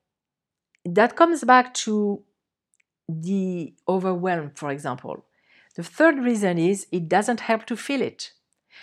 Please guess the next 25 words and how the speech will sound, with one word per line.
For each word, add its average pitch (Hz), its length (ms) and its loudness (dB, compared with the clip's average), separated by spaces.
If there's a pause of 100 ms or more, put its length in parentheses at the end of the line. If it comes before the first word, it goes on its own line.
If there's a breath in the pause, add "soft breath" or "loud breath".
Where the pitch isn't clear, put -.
(140 loud breath)
It's - 280 -4
not 233 160 4
because 226 260 0
I'm 220 140 2
gonna 214 180 0
feel 208 340 -4
overwhelmed 190 600 0
that 175 100 0
I'm 180 140 0
gonna 185 220 -4
solve 190 320 -4
my 190 100 -2
problem. 185 480 -4
It's 165 260 -10
not 185 200 -4
because 196 260 -6
I'm 190 140 -4
gonna 185 180 -6
feel 180 300 -8
angry 196 560 -2 (420 loud breath)
that, 170 420 2
it's 170 200 -10
not 214 160 0
because 202 260 -2
I, 196 120 2